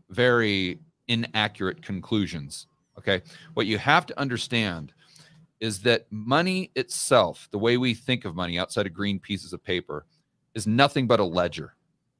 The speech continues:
That's it. So, Rich, I, I'm sure you have a, a few bank accounts.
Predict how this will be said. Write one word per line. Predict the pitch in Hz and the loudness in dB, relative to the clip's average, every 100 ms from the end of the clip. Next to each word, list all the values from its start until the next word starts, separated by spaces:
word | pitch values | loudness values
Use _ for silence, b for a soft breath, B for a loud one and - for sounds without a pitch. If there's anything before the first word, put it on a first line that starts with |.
| _ _ _ _ - | _ _ _ _ 0
That's | 110 107 107 | 2 2 -2
it. | 76 - _ _ _ _ _ - | -4 -8 _ _ _ _ _ -4
So, | - 117 107 104 - _ | 4 6 6 2 -4 _
Rich, | 85 - 113 139 - - - | -14 -2 4 4 2 -10 -4
I, | 113 - | -4 -2
I'm | 107 104 | -4 -4
sure | - 120 | -2 0
you | 113 | 2
have | 113 98 - | 2 2 -2
a, | 95 95 - | -2 -2 -6
a | - | -8
few | 123 110 | -4 0
bank | 113 113 | 0 -2
accounts. | 98 101 87 - - | -6 -6 -6 -8 -16